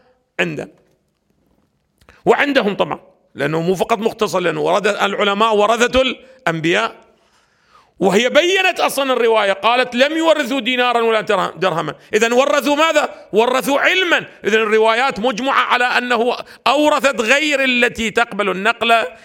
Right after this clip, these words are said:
والانتقال. أما فيما يتعلق على مستوى البحث الأول، أشير إليه وإن شاء الله تفصيله يأتي. على مستوى البحث الأول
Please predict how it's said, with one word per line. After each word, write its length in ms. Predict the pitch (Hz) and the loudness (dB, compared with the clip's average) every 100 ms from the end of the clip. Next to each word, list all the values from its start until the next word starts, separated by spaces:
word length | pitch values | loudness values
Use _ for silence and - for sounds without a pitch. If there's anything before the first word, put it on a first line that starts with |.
| _ | _
والانتقال. 880 | - 190 190 - - 123 - 104 - - _ _ _ - - - | -2 0 -2 -8 -14 -14 -14 -16 -16 -18 _ _ _ -20 -6 -2
أما 300 | 302 302 302 | 0 0 -2
فيما 440 | 208 277 269 262 | -2 -2 0 0
يتعلق 640 | 240 233 220 233 240 233 | 0 0 0 0 0 -2
على 300 | 202 208 208 | 0 0 0
مستوى 400 | 208 220 - 220 | 0 -4 0 0
البحث 340 | 208 196 - 196 | 2 0 -2 -4
الأول، 520 | 185 170 165 147 143 - - | 0 0 0 -2 -2 -8 -2
أشير 300 | 160 214 202 | 0 0 0
إليه 240 | 190 208 | 0 0
وإن 180 | 202 180 | 0 -2
شاء 180 | 147 180 | -2 0
الله 220 | 185 190 - - _ - | 0 -2 -8 -20 _ -4
تفصيله 600 | 185 - 208 196 165 156 | -2 -2 -2 0 0 0
يأتي. 320 | - - - _ _ _ _ _ _ _ _ - - - - - - | -2 -8 -14 _ _ _ _ _ _ _ _ -20 -18 -16 -16 -4 0
على 220 | 277 285 | 0 0
مستوى 720 | 285 - - 262 254 247 247 | 0 -2 0 0 2 0 0
البحث 440 | 240 208 - - | 0 0 -2 -2
الأول 840 | 214 202 202 196 185 175 156 143 | 0 2 2 2 2 2 -2 -2